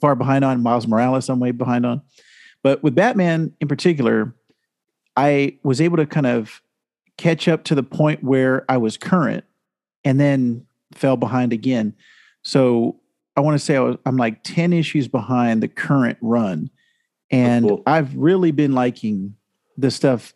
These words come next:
Speaker 1: from the art standpoint and from the story standpoint of what they're doing with Bruce and with Batman. And d-,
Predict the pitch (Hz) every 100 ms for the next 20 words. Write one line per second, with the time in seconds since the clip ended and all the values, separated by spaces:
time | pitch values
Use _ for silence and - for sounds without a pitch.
0 | _ - 135 - 143 180 - 180 165 175
1 | 170 147 156 147 135 110 104 - 135 120
2 | - 113 110 113 147 _ _ _ - 117
3 | 127 147 147 117 110 139 143 117 107 107
4 | _ _ _ _ - 120 135 131 _ _
5 | _ - 131 156 151 127 113 101 127 147
6 | 135 135 131 _ _ _ _ _ - 127
7 | 123 123 120 104 - _ _ - 151